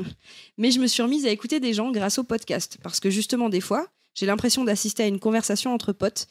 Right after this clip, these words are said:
d'écouter des gens qui ont les mêmes galères que moi et parfois le même humour de merde. Alors oui, je vais toujours au cinéma, je regarde toujours des séries, merci Netflix. Mais sur YouTube, je découvre aussi l'univers des courts-métrages, des dessins animés qui sont parfois produits par des étudiants en école d'art,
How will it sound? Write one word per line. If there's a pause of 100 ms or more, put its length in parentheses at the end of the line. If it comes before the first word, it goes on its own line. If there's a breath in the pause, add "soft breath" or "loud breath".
(280 soft breath)
d'écouter
des
gens
qui
ont
les
mêmes
galères
que
moi
et
parfois
le
même
humour
de
merde. (800 soft breath)
Alors
oui,
je
vais
toujours
au
cinéma,
je
regarde
toujours
des
séries,
merci
Netflix. (480)
Mais
sur
YouTube, (120)
je
découvre
aussi
l'univers
des
courts-métrages, (300 soft breath)
des
dessins
animés
qui
sont
parfois
produits
par
des
étudiants
en
école
d'art,